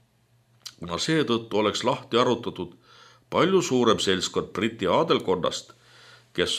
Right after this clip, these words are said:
olid suuremal või vähemal määral seotud nii Saksa endise kui uue poliitilise eliidiga. Neid delikaatseid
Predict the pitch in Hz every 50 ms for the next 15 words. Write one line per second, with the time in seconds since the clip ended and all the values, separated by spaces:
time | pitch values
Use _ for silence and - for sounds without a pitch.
0 | 76 - - - - - 104 127 151 175 180 175 165 165 170 170 175 175 170 175
1 | 156 151 151 156 165 165 160 165 165 147 101 90 76 - - 113 107 95 85 -
2 | - 82 76 - - 101 131 139 - - 175 175 - - 165 156 170 175 175 165
3 | 147 156 147 - 147 135 135 - - - - - - - - - _ _ - -
4 | 123 131 143 151 143 117 95 - - 95 90 87 90 87 82 - 85 82 82 82
5 | - 80 78 73 73 76 69 - - 50 - - - - - - - - - _
6 | _ _ _ _ _ _ - - - - - - - - - - - - - -
7 | - - - _ _ _ _ _ - - 143 180 214 214 - - 123 110 101 92
8 | - - 87 85 78 - - - 78